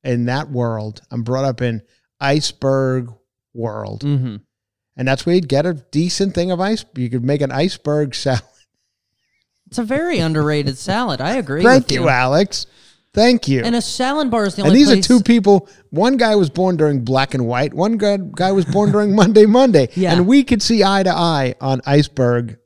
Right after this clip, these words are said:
Speaker 1: lettuce.
Speaker 2: Mm-hmm.
Speaker 1: So g-, thank you.
Speaker 2: Yeah.
Speaker 1: But that's home. Anyway, my point was the, <laughs> the, at one point, I think they tried to come back, but they were like, "We're not gonna be buffet anymore." So they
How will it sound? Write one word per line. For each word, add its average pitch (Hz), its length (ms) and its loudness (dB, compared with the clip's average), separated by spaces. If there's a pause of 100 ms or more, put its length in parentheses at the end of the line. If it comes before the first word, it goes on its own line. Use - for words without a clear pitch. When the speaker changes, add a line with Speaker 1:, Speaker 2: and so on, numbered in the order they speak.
(120)
Speaker 1:
lettuce. 170 500 0
Speaker 2:
Mm-hmm. 214 180 -6 (300)
Speaker 1:
So - 240 0
g-, 139 140 -8
thank 151 340 -4
you. 104 220 -12
Speaker 2:
Yeah. 143 260 -6 (140)
Speaker 1:
But 175 120 -4
that's 220 320 0
home. 165 260 -6 (240)
Anyway, 135 540 -2
my 139 160 -2
point 190 300 -4
was 143 180 -2
the, 127 80 0
<laughs> 120 100 -6
the, 117 180 -6 (680)
at 143 100 0
one 220 140 2
point, 196 200 0
I 156 40 -2
think 165 160 -4
they 143 100 0
tried 135 240 -4
to 127 40 -8
come 120 260 -4
back, 110 380 -6 (120)
but 123 100 -6
they 127 100 -2
were 123 60 0
like, 120 200 -4
"We're 139 60 -4
not 147 160 -4
gonna 143 160 -2
be 127 140 -2
buffet 123 480 -4
anymore." 110 480 -8 (380)
So 147 180 -2
they 139 340 -2